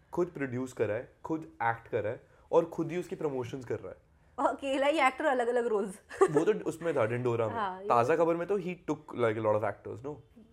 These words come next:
Speaker 2: या, या, या।
Speaker 1: And ता-
Speaker 2: उसमें तो I think writers भी थे।
Speaker 1: या, but again,
Speaker 2: या।
Speaker 1: he was the main guy।
Speaker 2: या, या, या, he did it।
Speaker 1: इसको, उसको इतनी आदत हो गई है comedy की और he's like, he has become so skillful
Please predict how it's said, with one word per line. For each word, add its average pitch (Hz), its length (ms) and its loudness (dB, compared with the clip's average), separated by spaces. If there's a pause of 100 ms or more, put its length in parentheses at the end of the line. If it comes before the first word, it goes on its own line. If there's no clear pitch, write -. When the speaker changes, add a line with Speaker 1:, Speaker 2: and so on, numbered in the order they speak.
(100)
Speaker 2:
या, 190 420 -2
या, 185 140 -12
या। - 120 -16
Speaker 1:
And 175 160 0
ता- 185 140 6
Speaker 2:
उसमें 381 160 0
तो 415 80 0
I 370 140 4
think 403 220 -4
writers 262 520 2
भी 320 420 -6 (140)
थे। 233 300 -4 (200)
Speaker 1:
या, 147 260 0
but 147 100 2
again, 139 120 0
Speaker 2:
या। 160 120 0
Speaker 1:
he 127 140 -6
was 143 100 -2
the 151 140 -6
main 123 220 -4
guy। 113 100 -6
Speaker 2:
या, 202 320 -2
या, 185 160 -8
या, 165 160 -14
he 214 140 -14
did 202 160 -16
it। 185 40 -16
Speaker 1:
इसको, 165 460 -6
उसको 180 340 -6
इतनी 220 220 -8
आदत 127 520 4
हो 160 80 0
गई 131 120 0
है 135 60 0
comedy 123 440 -2
की 131 100 -4
और 151 100 2
he's 143 300 -8
like, 156 320 -6
he 139 120 -2
has 147 260 -4
become 170 280 -6
so 190 240 -6
skillful 127 560 -4